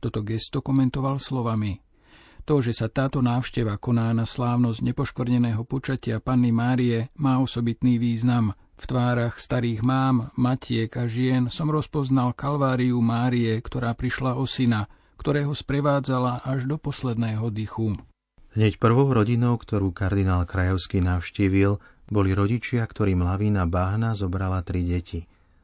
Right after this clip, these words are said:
Speaker 2: Najmladšie z nich malo šesť rokov. Celkovou najmladšou obeťou katastrofy bolo len dvadsaťdvaďňové bábätko, ktoré voda odniesla spolu s jeho rodičmi.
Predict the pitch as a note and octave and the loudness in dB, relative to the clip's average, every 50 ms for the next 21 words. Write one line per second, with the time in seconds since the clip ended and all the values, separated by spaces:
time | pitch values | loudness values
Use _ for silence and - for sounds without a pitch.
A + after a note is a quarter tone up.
0 | _ - A2 G#2 G2+ G2+ G2 F#2 F2 - G2 F2 E2+ F#2 G2 G2+ G2+ G2+ G2+ F#2+ | _ 0 2 2 4 4 2 0 0 -2 -2 -2 0 0 0 0 0 0 0 0
1 | F#2+ F#2 F#2 F2+ - F2+ E2+ F2+ F2 F#2 F2+ E2+ - - F2 E2+ E2 D#2+ - _ | 0 -2 -2 -2 -4 -4 -2 -2 -2 -2 -4 -4 -4 -4 -2 -2 -2 -4 -8 _
2 | _ _ _ _ _ _ _ - - G2 - - - A#2+ A2 F#2 F2+ F#2 G#2 A2 | _ _ _ _ _ _ _ -2 -2 0 0 0 0 0 2 2 2 2 2 0
3 | A#2 A#2 - - C3+ A#2+ A2+ A#2 A#2 - - A2+ G#2+ - - G#2 G2+ - G#2+ G2+ | 0 -2 -2 -2 -2 -2 -2 -2 -4 -2 -2 -4 -2 -2 -4 -4 -2 -2 -4 -4
4 | - - - G2+ G2 F#2 - - G2 F#2+ - - _ _ _ - A2 G2 F#2+ F#2+ | -4 -4 -4 -4 -4 -2 -2 -2 -2 -2 -4 -8 _ _ _ -4 -2 -2 0 0
5 | F#2+ F#2 F2+ F2 E2+ F2 F#2 F#2 - - G2 F#2 F#2 F2+ F2+ F#2 F#2 F2+ F2+ F2+ | 0 2 2 2 0 0 -2 -2 -2 -2 0 0 0 0 0 0 0 0 0 0
6 | F2 E2+ E2+ F2 F2+ F2+ F#2+ F2+ - - - G2 F#2+ F#2 - - - _ _ _ | 0 0 0 0 0 0 -2 -2 -4 -6 -4 -4 -4 -4 -6 -12 -20 _ _ _
7 | - A2 G2+ G2 F#2+ F#2 F#2+ F#2 F2+ F2 F2 F2+ F2+ F#2+ F#2+ F#2+ F#2 - - G2 | -2 0 2 2 0 0 0 0 0 2 2 0 0 0 0 0 -2 -2 -2 -4
8 | F#2 F2 - - - - G#2+ G#2 G#2 G#2+ G#2 - _ _ - F#2+ F#2+ E2+ D#2+ E2+ | -4 -4 -6 -6 -4 -2 0 0 0 0 -2 -4 _ _ -4 -2 -2 0 0 0
9 | E2 E2 E2 E2 E2+ E2 - - E2+ E2 D#2+ D#2+ | 0 0 0 0 -2 -2 -2 -2 -2 -2 -4 -6